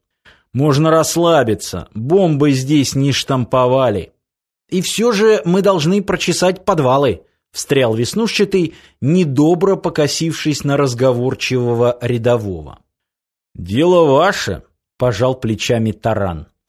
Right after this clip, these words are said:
"Только дорогу к Сенной покажите и копайтесь на здоровье. А мне еще с начальником вашим посплетничать надо". "С Терентьевым, что ли?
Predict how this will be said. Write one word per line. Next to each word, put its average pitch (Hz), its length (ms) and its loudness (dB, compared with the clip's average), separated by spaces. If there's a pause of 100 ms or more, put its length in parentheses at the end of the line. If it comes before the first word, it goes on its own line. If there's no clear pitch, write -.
(260)
"Только 190 280 4
дорогу 196 600 4
к - 80 -10
Сенной 139 440 0
покажите 139 800 -2
и 101 280 -4
копайтесь 156 760 -2
на 151 120 -2
здоровье. 127 680 0 (320)
А 120 160 -2
мне 226 260 0
еще 240 280 -2
с - 80 -8
начальником 180 1000 2
вашим 147 500 2
посплетничать 127 1120 -2
надо". 101 640 -4 (720)
"С - 140 -12
Терентьевым, 233 580 0
что 113 200 -2
ли? - 100 -8